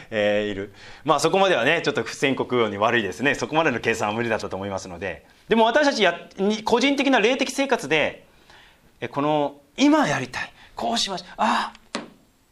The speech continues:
でも、いろんな想定を考えなければいけないわけですよ。いろんなことが起こるわけなんですよ。それでも私はやります。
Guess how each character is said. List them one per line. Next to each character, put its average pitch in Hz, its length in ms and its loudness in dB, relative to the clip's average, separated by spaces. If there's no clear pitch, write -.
で 117 80 -12
も、 92 160 -12
い 104 120 -12
ろ 120 100 -8
ん 214 280 0
な 214 120 0
想 160 280 -6
定 135 240 -8
を 120 100 -6
考 - 160 -10
え 113 60 -8
な 104 100 -14
け - 80 -16
れ 82 60 -18
ば 80 60 -18
い 82 40 -18
け - 80 -14
な 95 80 -10
い - 20 -10
わ 85 60 -14
け - 80 -18
で 80 60 -18
す - 100 -20
よ。 - 100 -20
い 131 160 -4
ろ 226 160 4
ん 320 160 0
な 320 160 2
こ 302 100 0
と 262 120 2
が 165 80 2
起 135 120 2
こ 147 120 2
る 135 80 2
わ 110 100 0
け 110 100 -10
な 92 100 -10
ん 82 60 -16
で 80 60 -18
す - 120 -20
よ。 - 100 -20
そ 175 300 -2
れ 320 180 4
で 359 140 2
も 370 160 4
私 214 380 2
は 269 260 -4
や 110 160 -10
り 113 80 -14
ま 165 200 -16
す。 - 160 -18